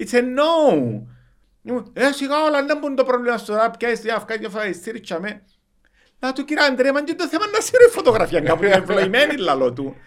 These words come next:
«Το θέμα είναι ότι δεν μπορώ να υποστηρίξω το προϊόν σου. Οπότε,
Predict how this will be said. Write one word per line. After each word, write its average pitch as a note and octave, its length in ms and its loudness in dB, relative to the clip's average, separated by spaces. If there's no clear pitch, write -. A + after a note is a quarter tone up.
«Το B3 120 8
θέμα A#3 240 4
είναι C4 80 6
ότι C4+ 120 2
δεν C#4 240 0
μπορώ G#3+ 160 -4
να B3 60 4
υποστηρίξω A#3+ 580 -4
το B3+ 100 0
προϊόν A3+ 500 -4
σου. - 320 -14
Οπότε, F#3 380 -4